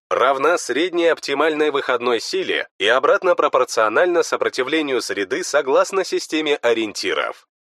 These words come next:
Смена координационной сетки уведомлений. Упрощение. Меч-кладенец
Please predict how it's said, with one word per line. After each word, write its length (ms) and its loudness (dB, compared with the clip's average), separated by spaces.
Смена 600 0
координационной 1120 0
сетки 400 -4
уведомлений. 800 0
Упрощение. 960 -2
Меч-кладенец 1400 -2